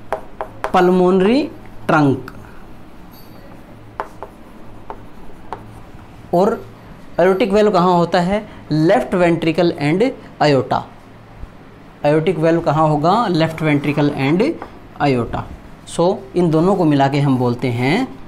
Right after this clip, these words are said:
semilunar valve। Semilunar का मतलब क्या होता है? semi means half, lunar means जो moon है वो। तो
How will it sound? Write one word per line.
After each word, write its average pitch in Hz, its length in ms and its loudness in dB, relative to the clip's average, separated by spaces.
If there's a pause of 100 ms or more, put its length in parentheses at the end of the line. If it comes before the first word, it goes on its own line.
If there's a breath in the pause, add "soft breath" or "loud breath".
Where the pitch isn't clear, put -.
(240)
semilunar 165 840 2 (1300)
valve। 123 480 0 (260 loud breath)
Semilunar 196 680 2
का 185 100 -2
मतलब 180 320 0
क्या 202 100 4
होता 147 260 2
है? 156 240 -2 (340 loud breath)
semi 190 300 4
means 185 340 2
half, 180 320 2
lunar 160 340 4
means 202 300 0 (520 loud breath)
जो 175 80 4
moon 156 300 4
है 139 100 2
वो। 120 220 0 (320)
तो 170 200 0